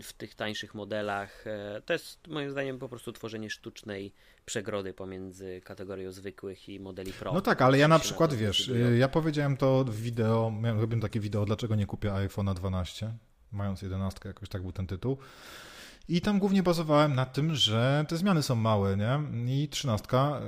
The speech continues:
Speaker 2: jakkolwiek się będzie nazywać, też nie wygląda, jakby to były jakieś kluczowe zmiany względem jedenastki, trochę lepsze aparaty, lepszy procesor, e, no ekran oled, nie? Ale to już w dwunastce jest.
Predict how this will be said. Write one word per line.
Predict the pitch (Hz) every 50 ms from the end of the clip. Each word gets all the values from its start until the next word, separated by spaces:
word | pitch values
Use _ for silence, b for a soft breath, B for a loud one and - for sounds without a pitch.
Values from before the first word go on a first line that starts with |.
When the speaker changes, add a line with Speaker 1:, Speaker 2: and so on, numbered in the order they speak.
| 110 98
Speaker 2:
jakkolwiek | 101 117 117 - 123 113 113 101
się | - 110
będzie | 113 107 117
nazywać, | 113 110 107 95 104 92 92 107 117 - - - 113 110 101 - -
też | - 240 - - 139
nie | 131 127
wygląda, | 120 123 110 120 117 113 107 107
jakby | 104 104 95 95
to | - - 98
były | 95 101 101
jakieś | 98 - - 92 -
kluczowe | - - 107 - 110 98 95 92
zmiany | 85 104 104 104 101
względem | 85 95 98 113 117 123 117 113 110 107
jedenastki, | 101 107 101 113 113 110 107 104 98 - - 98
trochę | 92 - - 107
lepsze | 104 95 - 104
aparaty, | 101 - 113 107 110 104 - 101
lepszy | 101 101 - - -
procesor, | - 110 98 - - 107 - - 107 101 95 104
e, | 98 92 - - 98 98 98 98 98 95 95 92 92 92 -
no | 101 107 117 120
ekran | 113 - - 104 98
oled, | 98 98 90 87 - 92
nie? | 95 98 101
Ale | 101 101
to | 95 -
już | 98 90 - -
w | 95
dwunastce | 90 92 92 90 87 - - - 95 90
jest. | 87 - -